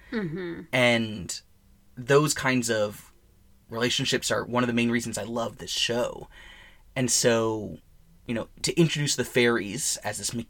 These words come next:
Speaker 2: mercurial deal-making group, and then to see Julia without her shade as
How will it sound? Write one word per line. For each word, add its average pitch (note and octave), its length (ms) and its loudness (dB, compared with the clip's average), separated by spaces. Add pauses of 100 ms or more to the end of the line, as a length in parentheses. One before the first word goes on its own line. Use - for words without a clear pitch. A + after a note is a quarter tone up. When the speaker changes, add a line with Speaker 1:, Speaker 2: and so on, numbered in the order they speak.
Speaker 2:
mercurial A#2+ 1040 0 (640)
deal-making A#2+ 880 4 (320)
group, A2+ 400 -6 (720)
and B2 160 2
then A#2 140 4
to A#2 80 -4
see A2+ 440 -4
Julia C3 760 2 (360)
without A2+ 300 -4
her A2+ 100 -6
shade C3+ 580 2
as F#2+ 600 -6